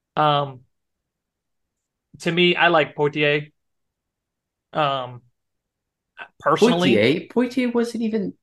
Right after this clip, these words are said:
Speaker 2: the, the slot wide receiver, the, the depth
Speaker 1: I think
Speaker 2: chart.
Speaker 1: Ke-, I think Keon's gonna play a lot in the slot.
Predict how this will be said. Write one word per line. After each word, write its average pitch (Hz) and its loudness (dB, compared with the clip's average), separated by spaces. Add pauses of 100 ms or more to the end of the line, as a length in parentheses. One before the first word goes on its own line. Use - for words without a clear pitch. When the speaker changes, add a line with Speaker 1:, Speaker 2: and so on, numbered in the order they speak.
(280)
Speaker 2:
the, 185 4
the 175 -2
slot 226 0
wide 139 6
receiver, 131 -4
the, 156 -2
the 156 4
depth 208 4
Speaker 1:
I 214 6
think 214 2
Speaker 2:
chart. 120 8
Speaker 1:
Ke-, 285 4
I 214 6
think 202 -2
Keon's 175 2
gonna 143 -2
play 143 2
a 139 -2
lot 139 2
in 143 -6
the 135 -10
slot. 113 -8